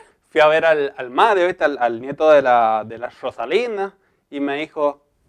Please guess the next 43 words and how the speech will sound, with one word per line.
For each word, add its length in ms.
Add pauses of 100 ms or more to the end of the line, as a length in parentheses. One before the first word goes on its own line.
(880)
"Vos 180
estás 300
re 80 (160)
rica." 380 (760)
Y 100
me 140
tiró 240
los 200
chocos 400
el 60
culiado 340
ese, 160
y 40
yo 140
le 60
digo, 180
"¿Por 240
qué 280
si 380
vos 180
estás 180
con 180
la, 280
con 120
la 100
Margarita?". 760
Bueno, 200
basta, 240
es 60
muy 140
bizarro 320
esto. 160 (220)
Después 320
de 60
este 220
manso 600
papelón, 520 (100)
vamos 280
a 60
seguir 220
con 160
el 100
video. 320